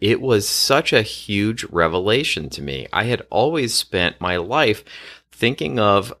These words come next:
I would go on a diet for a while, I would get to a goal weight, and I would be done. And then I would finish.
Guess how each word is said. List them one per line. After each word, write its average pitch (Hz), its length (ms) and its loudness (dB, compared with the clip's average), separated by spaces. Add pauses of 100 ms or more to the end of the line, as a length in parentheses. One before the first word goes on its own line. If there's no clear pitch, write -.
(100)
I 95 100 2
would 95 240 -2
go 85 160 2
on 104 100 2
a 131 80 0
diet 104 400 4
for 92 200 0
a 80 40 2
while, 71 540 -8 (400)
I 82 140 2
would 78 340 -4
get 90 260 2
to 131 160 -4
a 127 40 0
goal 87 320 0
weight, 71 480 -2
and 87 160 0
I 73 100 0
would 80 180 -4
be 113 140 -6
done. 87 560 0 (420)
And 98 200 0
then 92 140 4
I 95 100 2
would 104 200 -2
finish. 90 400 -2